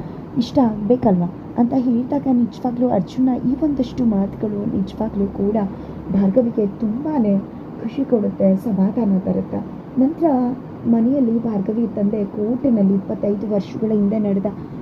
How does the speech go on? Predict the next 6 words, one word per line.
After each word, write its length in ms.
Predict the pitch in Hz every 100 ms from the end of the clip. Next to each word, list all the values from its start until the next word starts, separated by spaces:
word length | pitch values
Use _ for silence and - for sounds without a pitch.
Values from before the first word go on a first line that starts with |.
| -
ಘಟನೆಯನ್ನ 500 | 240 302 320 311 240 226
ನೆನ್ಪು 320 | 202 196 240
ಮಾಡ್ಕೊತಿದ್ದಾರೆ. 640 | 196 190 196 190 190 196
"ಇಲ್ಲ, 160 | 202 202 214
your 220 | 196 202
honor, 300 | 190 185